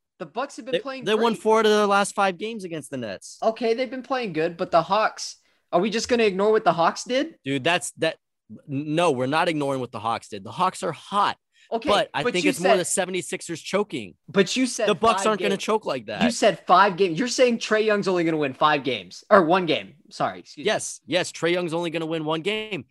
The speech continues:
Speaker 2: There's gonna be some close games. But, dude, Milwaukee's been playing way too good.
Speaker 1: Okay.
Speaker 2: The Nets are a far better team than the
Speaker 1: Okay, so,
Speaker 2: seventy-sixers,
Speaker 1: so,
Speaker 2: even without Kyrie
Speaker 1: so
Speaker 2: and
Speaker 1: what are you
Speaker 2: Harden.
Speaker 1: gonna say if the, if the Hawks win game one and, and Trae Young puts up thirty?
Speaker 2: <laughs> Bucks in five.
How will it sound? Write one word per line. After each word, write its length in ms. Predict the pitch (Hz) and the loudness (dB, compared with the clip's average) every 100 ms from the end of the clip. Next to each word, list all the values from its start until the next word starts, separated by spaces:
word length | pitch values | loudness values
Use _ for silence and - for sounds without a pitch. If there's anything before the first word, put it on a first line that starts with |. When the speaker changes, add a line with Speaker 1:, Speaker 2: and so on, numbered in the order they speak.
| _ | _
Speaker 2:
There's 160 | 127 127 | -12 -6
gonna 160 | 165 | -4
be 120 | 160 170 | -4 -4
some 180 | 160 | -8
close 300 | 139 160 175 | -6 -4 -4
games. 340 | - 135 135 - _ _ _ 160 | -8 -8 -10 -16 _ _ _ -4
But, 140 | 139 | -2
dude, 320 | 139 196 107 | -2 -2 -4
Milwaukee's 520 | 117 139 143 170 170 143 | -6 -2 0 0 -2 -6
been 160 | 151 | -8
playing 400 | 131 151 151 131 | -8 -6 -6 -4
way 160 | 135 147 | -4 -4
too 240 | - 139 | -6 -8
good. 280 | 104 156 98 _ - | -4 -4 -4 _ -8
Speaker 1:
Okay. 200 | 202 - | -4 -2
Speaker 2:
The 60 | |
Nets 200 | 196 - | -2 -2
are 140 | 185 175 | -2 -2
a 60 | - _ | -4 _
far 240 | 202 214 | 0 2
better 280 | 170 170 156 | 0 -2 -2
team 280 | - 156 139 | -6 -6 -4
than 100 | 123 | -4
the 60 | |
Speaker 1:
Okay, 60 | 123 | -2
so, 60 | - | -4
Speaker 2:
seventy-sixers, 600 | 131 123 - 120 107 104 | -4 -6 -8 -8 -8 -8
Speaker 1:
so, 100 | 113 | -6
Speaker 2:
even 180 | 131 131 | -4 -4
without 360 | 127 131 120 | -2 -2 -4
Kyrie 220 | - 117 113 | -4 -4 -2
Speaker 1:
so 160 | 185 | -4
Speaker 2:
and 120 | 185 | -4
Speaker 1:
what 120 | 180 196 | -2 0
are 40 | |
you 80 | 226 | 4
Speaker 2:
Harden. 160 | 208 | 4
Speaker 1:
gonna 80 | 214 | 4
say 260 | 196 185 175 | 2 4 4
if 160 | 170 - | 2 -4
the, 140 | 151 | -6
if 80 | 151 | -2
the 100 | 151 | -2
Hawks 340 | 143 143 - | 2 0 0
win 180 | 139 135 | -6 -4
game 220 | 127 120 113 | -4 -4 -6
one 240 | 107 101 | -8 -8
and, 240 | 117 127 - | -10 -12 -8
and 120 | 143 | -8
Trae 200 | - 156 | -4 -2
Young 160 | 143 135 | -2 -2
puts 180 | 160 143 | -8 -10
up 220 | - _ | -10 _
thirty? 360 | 131 101 90 _ _ _ _ _ _ _ _ - | -4 -4 -12 _ _ _ _ _ _ _ _ -8
Speaker 2:
<laughs> 300 | 110 156 - | -6 -8 -8
Bucks 260 | 110 - | -10 -8
in 80 | 143 | -12
five. 440 | - 165 156 - | -4 -4 -4 -8